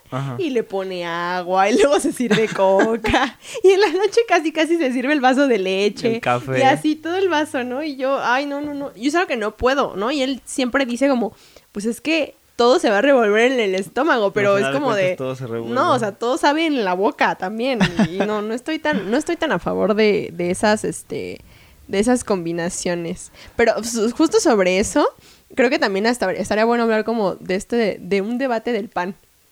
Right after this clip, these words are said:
Speaker 1: Sí. Es que, justamente, por ejemplo, a mí, e-, ese es un tema con Carla, porque, o, y, no, no solo con ella, sino en mi familia,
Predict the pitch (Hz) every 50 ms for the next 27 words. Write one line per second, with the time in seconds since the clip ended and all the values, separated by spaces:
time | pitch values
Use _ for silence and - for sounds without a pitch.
0 | - 147 - _ - - 143 131 120 123 120 - 285 330 - - - - - -
1 | 156 180 427 - 196 170 523 508 - - - 427 539 - - - 679 659 480 403
2 | 190 170 160 156 156 147 143 120 - - - - - 143 139 156 156 151 156 139
3 | - 131 135 139 147 156 170 202 392 427 - - _ _ _ _ _ _ _ _
4 | _ _ _ _ _ _ _ _ - 120 - - 165 156 170 175 165 170 170 165
5 | 147 139 135 143 147 147 143 135 120 113 107 117 117 117 127 139 139 139 127 113
6 | - - - 123 120 113 113 120 117 120 117 151 _ - 180 208 196 214 220 -
7 | 240 247 196 - 123 113 123 127 127 143 156 - 151 123 113 110 110 113 113 110
8 | 110 - 117 113 113 117 117 120 123 131 160 214